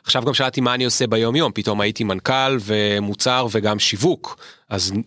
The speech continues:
למדתי דברים חדשים לעשות, והיה לי נורא נורא כיף. והסטארט-אפ פתאום היה, אה, אה, לימדנו ובנינו כלים לפרילנסרים בעולם. אז פתאום עבדנו אינטרנשיונל, והייתי צריך להיות בקשר עם כל מיני פי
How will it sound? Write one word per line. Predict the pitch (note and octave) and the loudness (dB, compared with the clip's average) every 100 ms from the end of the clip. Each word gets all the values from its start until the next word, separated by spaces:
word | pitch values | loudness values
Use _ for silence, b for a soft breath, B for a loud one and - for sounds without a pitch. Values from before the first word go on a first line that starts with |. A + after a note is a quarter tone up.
| _ | _
למדתי | A2 G2+ A#2+ B2+ | -2 -2 0 0
דברים | A2+ A#2 | 0 0
חדשים | - G#2 G2 D3+ | 0 0 0 2
לעשות, | B2+ F2 - D2+ - | 0 0 -2 -4 -2
והיה | F#2+ | -2
לי | G#2 | 0
נורא | G#2 G#2 | 0 0
נורא | G2+ | 0
כיף. | F#2+ F#3 - - B B B B - | 0 0 0 -6 B B B B -4
והסטארט-אפ | G2 G2 F#2 A2+ G#2 | -2 0 0 -2 -2
פתאום | A2 A2+ A2 | -4 -2 0
היה, | G#2+ G#2 G#2 G#2 | 2 2 2 2
אה, | |
אה, | G2+ G2+ G#2 G2 F#2+ F#2+ F#2+ F#2+ | 0 0 0 0 2 0 0 -2
לימדנו | G2+ A2+ G#2 A2 G#2+ B2 A#2+ C#3 C3 | -2 -2 0 0 2 0 0 0 2
ובנינו | A2 G2 G#2+ B2+ C#3+ | 0 0 0 2 0
כלים | - G#2+ A2+ D3 | -2 0 2 2
לפרילנסרים | B2+ - C3 C3 C3+ - C#3 C3+ | 0 -2 0 0 0 0 0 0
בעולם. | G2 F2+ A2 D#3 F#2 B B B - | 0 0 2 0 -2 B B B -10
אז | |
פתאום | A#2+ C3+ | -2 0
עבדנו | C3 A#2 C3 D3 | 0 0 0 0
אינטרנשיונל, | A#2 A#2 A2 D3 - D#3+ C#3+ A2+ | 0 0 0 0 2 2 0 0
והייתי | A2+ A2 C3 | 0 0 -2
צריך | - - | -2 -2
להיות | B2+ | -2
בקשר | A2+ B2 B2+ B2 | -2 -2 0 0
עם | |
כל | B2 | 0
מיני | B2+ A#2 | 0 -2
פי | - | -2